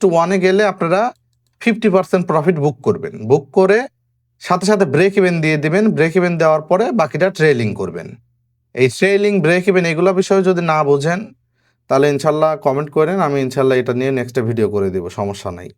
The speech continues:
আর আজকের সেটআপ নিয়ে যদি কোনো কনফিউশন থাকে, কমেন্ট করবেন। এই ভি-, এটা নিয়ে দরকার হয় আমি আরও লং ভিডিও তৈরি করে দিব,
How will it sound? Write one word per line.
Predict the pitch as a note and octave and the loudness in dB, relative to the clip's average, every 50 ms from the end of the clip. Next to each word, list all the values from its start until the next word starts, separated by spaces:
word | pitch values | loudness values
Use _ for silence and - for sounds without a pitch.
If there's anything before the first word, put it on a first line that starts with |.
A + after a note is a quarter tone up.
| _ _ _ _ _ _ _ _ _ _ _ _ _ _ - | _ _ _ _ _ _ _ _ _ _ _ _ _ _ -2
আর | A#2 A#2+ A#2+ B2 B2+ A#2+ - | 0 0 0 0 -2 -6 -6
আজকের | - C3+ D3+ D3+ - - A3 G3+ | -2 -4 -4 -2 0 0 0 0
সেটআপ | G3+ - G#3 G3+ G#3 G3+ F#3 | 2 0 0 0 0 -2 -2
নিয়ে | G3 G3+ G3 | 0 0 2
যদি | F#3 F#3+ F#3 F#3+ | 2 2 2 0
কোনো | G3 F#3+ F3+ G3 G#3+ A3+ | -2 2 2 2 2 2
কনফিউশন | G3 G3+ G3+ F3 D3+ E3 D#3+ C#3 - C#3 C3 | 0 0 -2 -2 -2 -4 -4 -2 -2 -2 -2
থাকে, | A#2 B2+ B2 B2 | 0 -2 -4 -2
কমেন্ট | A#2+ C#3 C#3+ D3+ E3 E3+ | 0 0 0 0 -2 -4
করবেন। | E3 E3+ E3 E3 F3+ F3 | -4 -4 -2 -2 -2 -2
এই | E3+ D#3+ | -2 -4
ভি-, | C3+ C#3+ C3+ C3+ - | -2 -4 -4 -2 0
এটা | C#3 C#3+ C#3+ D#3 D3+ | 0 0 2 0 -2
নিয়ে | D3+ D3+ C#3+ | 0 0 0
দরকার | C3+ C#3 C3 C3 D3 C#3 | 0 0 0 0 -2 -2
হয় | D3 D#3+ F3 | -2 0 -2
আমি | E3 D3+ D#3 E3+ | -2 -2 -4 -4
আরও | E3+ - B2+ B2+ C#3 D3+ | -6 -2 -2 0 0 0
লং | D3+ C3 B2 C3+ D3 C#3 | 2 2 0 0 0 -2
ভিডিও | C3+ B2 C3 C3+ | -2 2 2 2
তৈরি | C3+ B2+ C3 B2 A#2+ A2+ B2 | 2 2 0 -2 -2 -2 -2
করে | A#2+ A2+ A2 | -2 -2 0
দিব, | A2+ B2 B2+ | 0 0 0